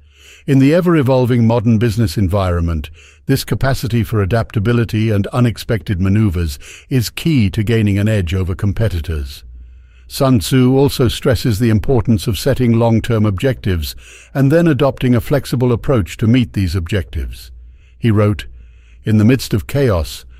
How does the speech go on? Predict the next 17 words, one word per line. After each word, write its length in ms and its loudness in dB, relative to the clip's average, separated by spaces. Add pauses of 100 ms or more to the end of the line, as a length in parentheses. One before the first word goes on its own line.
(120)
there 160 2
is 140 2
also 420 0
opportunity." 840 -2 (800)
This 180 0
encourages 640 0
readers 360 0
to 100 -4
see 240 0
not 200 0
only 240 2
the 140 0
immediate 500 2
troubles 440 -2
that 160 -6
turbulence 500 0
brings, 480 0